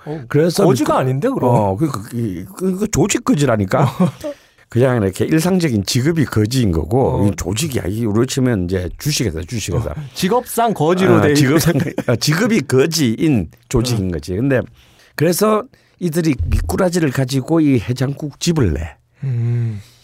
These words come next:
Speaker 2: 이게 이제 그 꼭지 딴 해장국이라 그래서,
Speaker 1: 어.
Speaker 2: 어, 굉장히 이, 저, 이 서울 당시 한양이죠.
Speaker 1: 어.
Speaker 2: 한양 시내 안에서는 했고,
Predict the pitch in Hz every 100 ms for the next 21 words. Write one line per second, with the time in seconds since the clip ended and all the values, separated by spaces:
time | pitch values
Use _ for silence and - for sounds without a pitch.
0 | _ - 170 156 196 170 113 113 101 90
1 | - 95 95 95 - - 127 - 127 -
2 | 107 87 95 95 90 113 95 78 71 78
3 | 80 - 87 120 110 104 101 101 95 90
4 | 85 - 92 123 104 90 87 69 - 90
5 | 85 - - - 85 85 - - 98 92
6 | _ - - 87 90 98 - 110 104 110
7 | 90 78 87 104 143 - - 107 104 113
8 | 113 120 117 123 _ _ - 110 113 -
9 | 98 101 95 80 85 95 123 - _ _
10 | 135 123 - -